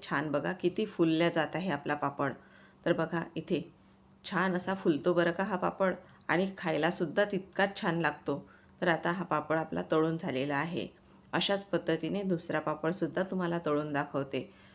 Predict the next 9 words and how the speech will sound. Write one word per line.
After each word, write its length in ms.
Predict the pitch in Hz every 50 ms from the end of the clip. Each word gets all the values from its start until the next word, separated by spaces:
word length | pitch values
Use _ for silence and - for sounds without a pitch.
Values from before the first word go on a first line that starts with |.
| - - -
अगदी 480 | 151 165 - 185 - 196 190 196 190 - - - - - - _ - - - -
जे 120 | 190 202
नवशिके 520 | 190 170 160 175 180 - 226 202 190 254 190
असतील, 440 | 180 180 180 - 180 185 185 190 - - - - -
ते 120 | 190 185
सुद्धा 360 | 185 - 185 - - - 175
अगदी 240 | 165 143 139 - 185
पहिल्याच 480 | 190 190 175 196 180 143 156 170 170 -
प्रयत्नात 480 | - - 160 156 147 - - 175 196